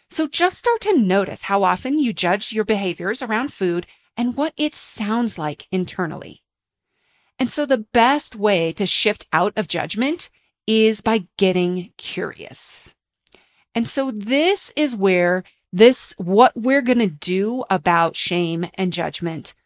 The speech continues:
comes in. So the number one thing that keeps people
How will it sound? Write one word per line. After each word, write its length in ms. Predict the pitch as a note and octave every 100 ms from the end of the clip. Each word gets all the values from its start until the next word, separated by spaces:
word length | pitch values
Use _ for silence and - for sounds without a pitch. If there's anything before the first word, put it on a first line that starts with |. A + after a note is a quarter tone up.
| _ -
comes 260 | F#3+ E3+ -
in. 280 | - - - _ _
So 320 | - A#3 G3+ -
the 140 | F#3 G#3+
number 280 | A#3 C4
one 240 | D4 E4 F4
thing 380 | - G3+ F3 F#3+
that 160 | E3+
keeps 320 | - A3 A3
people 500 | - G#3+ G#3 G3+ G3+